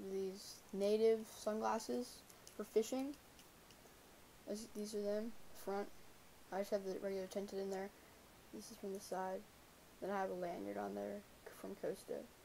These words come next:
I, I really like it. Um, they fold up like this.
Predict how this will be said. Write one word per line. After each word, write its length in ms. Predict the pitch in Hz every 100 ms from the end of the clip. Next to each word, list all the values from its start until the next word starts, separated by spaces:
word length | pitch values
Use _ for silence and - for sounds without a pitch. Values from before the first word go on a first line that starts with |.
| - -
I, 40 | 190 -
I 40 | 185
really 200 | 190 190
like 200 | 185 196
it. 140 | 202 - - - - - - - - - - -
Um, 340 | 214 214 208 202 220
they 80 |
fold 260 | 208 226 226
up 120 | 220
like 180 | 208 -
this. 280 | 208 214